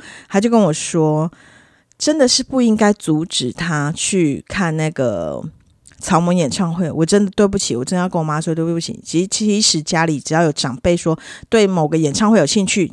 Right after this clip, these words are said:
我跟你讲，不要再考量他的C P值高不高或干嘛，反正就是买下去就对了，让他们就去复古，让他们去怀旧，他们，这是他们的青春，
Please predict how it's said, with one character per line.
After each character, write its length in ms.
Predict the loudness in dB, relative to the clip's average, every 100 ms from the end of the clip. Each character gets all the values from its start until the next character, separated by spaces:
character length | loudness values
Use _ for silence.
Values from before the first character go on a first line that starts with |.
| -8
我 140 | -6 2
跟 180 | 2
你 60 | 4
讲， 200 | 2 -2 0
不 60 |
要 160 | 2 4
再 100 | 4 2 0 -8 -12 -18 _
考 220 | 0 2 4
量 220 | 2 -2
他 180 | 0 0
的 60 |
C 180 | 0 -4
P 160 | -4 -6
值 100 | -4
高 140 | -2
不 80 | 0
高 160 | 0
或 100 | 0
干 160 | -2 -2
嘛， 140 | -4
反 160 | -4 -4
正 100 | -4
就 60 | -4
是 60 |
买 180 | -4 -4
下 160 | -6 -6
去 140 | -6
就 100 | -6
对 240 | -4 -4
了， 140 | -6 -12 -16 -20 -4
让 200 | 0 0
他 140 | 0
们 100 | -2
就 80 | -4
去 120 | -6
复 260 | -6 -4 -4
古， 240 | -4 -6
让 160 | -4 -2
他 80 | -2
们 80 | -4
去 100 | -6
怀 280 | -6 -8
旧， 280 | -4 0 0
他 200 | 0 -2
们， 100 | -2
这 160 | 0 -2
是 420 | 0 0 0 -2
他 200 | -4 -8
们 100 | -6
的 60 | -4
青 260 | 0 0
春， 320 | 4 4 2